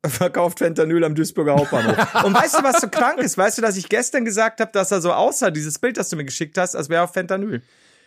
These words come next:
Speaker 2: Ja, stimmt. Du hast recht.
Speaker 1: Was zur Hölle?
Speaker 2: Aber meinst du, ja, ich kann mir schon vorstellen, dass, äh, Quentin so ein bisschen in die Techno-Szene auch abgerutscht ist.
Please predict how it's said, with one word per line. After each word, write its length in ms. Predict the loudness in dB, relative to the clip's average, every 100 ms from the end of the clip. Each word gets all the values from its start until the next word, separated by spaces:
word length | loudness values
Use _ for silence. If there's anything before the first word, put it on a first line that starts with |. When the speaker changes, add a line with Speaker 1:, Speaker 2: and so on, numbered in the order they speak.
| _ _ -2
Speaker 2:
Ja, 160 | 0
stimmt. 580 | 2 4 4 2 -2 -4
Du 40 | -2
hast 140 | 2
recht. 320 | 2 0 -6
Speaker 1:
Was 380 | -2 -2 0 -4
zur 200 | 0 0
Hölle? 380 | 2 0 0 -2 -2
Speaker 2:
Aber 160 | 2
meinst 280 | 4 2 0
du, 40 | -2
ja, 180 | 2 2
ich 140 | 2 0
kann 140 | -2
mir 60 | 0
schon 140 | -2
vorstellen, 320 | 0 0 0 0
dass, 180 | 0 -2
äh, 220 | 0 0
Quentin 380 | 0 -2 -2 -4
so 80 |
ein 100 | -4
bisschen 280 | -4 -2 -2
in 60 | 0
die 60 | -2
Techno-Szene 480 | -2 -4 -4 -2 -2
auch 100 | -6
abgerutscht 500 | -10 -10 -10 -12 -12
ist. 280 | -12 -12